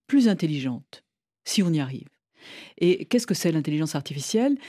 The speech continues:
C'est la somme de tout ce qu'il y a sur le net. Elle est nourrie de ce que nous avons mis sur le net dans toutes les langues. Et beaucoup, beaucoup de ces choses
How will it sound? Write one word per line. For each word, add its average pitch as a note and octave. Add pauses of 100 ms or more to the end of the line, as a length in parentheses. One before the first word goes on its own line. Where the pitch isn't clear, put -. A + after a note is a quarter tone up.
(160)
C'est -
la F3+
somme C4+
de G3
tout C4+
ce -
qu'il G#3+
y B3
a C#4
sur A3+
le F#3
net. E3
Elle D3+
est D#3+
nourrie G#3+ (200)
de F3
ce F3+
que F#3+
nous A3+
avons G#3+ (120)
mis F#3 (260)
sur -
le D#3+
net A3+
dans G3
toutes G#3
les D#3
langues. G#3+ (440)
Et E3
beaucoup, C#3+
beaucoup D3+
de C#3
ces C3
choses A#3+